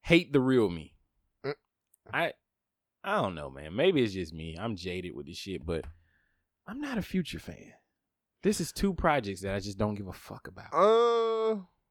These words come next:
Speaker 2: I ain't gonna front. The self-titled album he came out with last, was it last year? I think it was last year when he did the two discs, but it was separated. The
Speaker 1: Mm-hmm.
Speaker 2: Future and then the Hendrix. The Future one, actually pretty good. The Hendrix one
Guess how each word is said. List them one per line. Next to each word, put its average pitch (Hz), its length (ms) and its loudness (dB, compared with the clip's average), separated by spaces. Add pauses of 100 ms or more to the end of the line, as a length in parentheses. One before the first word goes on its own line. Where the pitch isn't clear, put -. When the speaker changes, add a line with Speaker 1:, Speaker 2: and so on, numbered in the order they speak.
(140)
Speaker 2:
I 262 140 10
ain't 214 60 6
gonna 147 120 8
front. 107 380 2 (160)
The 123 120 0
self-titled 180 640 10
album 156 240 10
he 160 80 0
came 147 260 4
out 139 140 6
with 135 160 8
last, 131 680 8
was 123 160 0
it 113 80 -4
last 185 360 2
year? 214 280 -4 (180)
I - 60 -10
think 143 180 4
it 101 40 2
was 104 80 2
last 101 360 4
year 92 200 -4
when 123 140 -2
he 135 60 -2
did 127 200 2
the 107 60 -2
two 151 180 -2
discs, 139 340 2
but 113 120 4
it 110 40 6
was 101 140 2
separated. 135 600 4 (120)
The 92 80 0
Speaker 1:
Mm-hmm. 90 100 -8
Speaker 2:
Future 139 260 4
and 120 100 -4
then 110 100 2
the 104 80 -2
Hendrix. 151 500 -2 (640)
The 104 100 4
Future 269 460 6
one, 262 340 4 (380)
actually 101 340 6
pretty 104 340 -2
good. 85 380 -4 (100)
The 101 80 -4
Hendrix 196 380 2
one 196 320 0